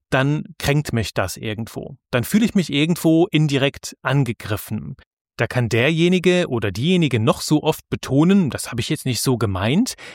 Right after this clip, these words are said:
in diesem Moment benutzt die Person das Wort, das einen Teil meiner Identität beschreibt, als Synonym für minderwertig, für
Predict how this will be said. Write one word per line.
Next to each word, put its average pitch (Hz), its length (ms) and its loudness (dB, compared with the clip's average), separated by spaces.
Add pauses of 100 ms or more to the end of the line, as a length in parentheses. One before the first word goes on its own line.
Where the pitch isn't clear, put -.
in 131 200 -2
diesem 190 240 4
Moment 165 420 2 (100)
benutzt 127 540 0
die 196 60 -2
Person 147 640 2 (460)
das 127 420 -2
Wort, 117 720 -2 (140)
das - 160 -2
einen 117 240 -2
Teil 131 280 0
meiner 135 340 2
Identität 143 600 -2
beschreibt, - 600 -4 (340)
als 123 180 -4
Synonym 147 480 4
für 151 480 2 (160)
minderwertig, 131 1160 0 (240)
für 139 580 2